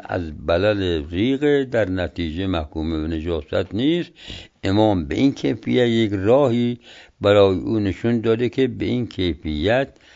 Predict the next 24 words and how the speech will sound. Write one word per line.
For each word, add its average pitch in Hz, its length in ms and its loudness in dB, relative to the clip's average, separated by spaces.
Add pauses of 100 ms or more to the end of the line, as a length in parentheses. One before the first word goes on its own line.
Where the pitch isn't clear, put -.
(200)
عرض 98 220 -4
کنم 104 300 0
که 104 380 0 (160)
نجاست 90 460 0
برداشته 82 800 -2
بشه. - 260 -18 (680)
خب، - 240 -2 (540)
این 160 200 4
اگر 151 240 4
باشه، 123 640 2 (920)
می‌فرمند 127 680 0
به 127 60 -2
این 135 200 2
که 127 400 -2 (2500)
خب - 180 -20 (100)
بهترش 127 460 -4
این 139 80 2
بود 127 100 -4
که 127 100 -4
امام 120 240 -2
یه 131 120 -2
کار 127 140 -4
دیگه 127 220 -4
می‌کرد 107 440 -4